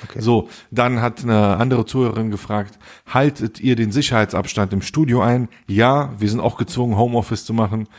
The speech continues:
Speaker 2: Das heißt, wir sind nicht im Studio, ich bin bei mir in der Wohnung, Onkel Doc ist bei sich.
Speaker 1: Warte mal, warte mal, du, jetzt wo du das Wort sagst, ne, ich kann das nicht mehr lesen oder
Speaker 2: Sicherheitsabstand.
Speaker 1: hören oder sehen. Nein, Homeoffice.
Speaker 2: Ja, hör auf, hör auf.
Speaker 1: Diese Scheiß, guck mal, diese Leute
Speaker 2: Alter,
Speaker 1: da,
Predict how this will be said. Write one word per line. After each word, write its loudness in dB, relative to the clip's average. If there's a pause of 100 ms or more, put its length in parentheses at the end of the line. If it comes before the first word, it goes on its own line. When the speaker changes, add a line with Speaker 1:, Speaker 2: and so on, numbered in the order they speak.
(160)
Speaker 2:
Das -6
heißt, -4
wir 2
sind 2
nicht 2
im -4
Studio, 0
ich -2
bin -2
bei 2
mir 2
in 2
der 2
Wohnung, 0
Onkel -10
Doc -4
ist -14
bei -8
sich. -8
Speaker 1:
Warte 0
mal, 4
warte -2
mal, 0
du, -12 (320)
jetzt -2
wo 2
du 2
das -2
Wort 2
sagst, -10
ne, -8
ich -12
kann -2
das -6
nicht -10
mehr -4
lesen -6 (300)
oder -6
Speaker 2:
Sicherheitsabstand. 2
Speaker 1:
hören -10
oder -2
sehen. -2 (300)
Nein, -2 (120)
Homeoffice. -2 (500)
Speaker 2:
Ja, 0
hör 0
auf, -4
hör -8
auf. -10 (260)
Speaker 1:
Diese -2
Scheiß, -2 (140)
guck -4
mal, 0
diese -6
Leute -2
Speaker 2:
Alter, 2
Speaker 1:
da, -10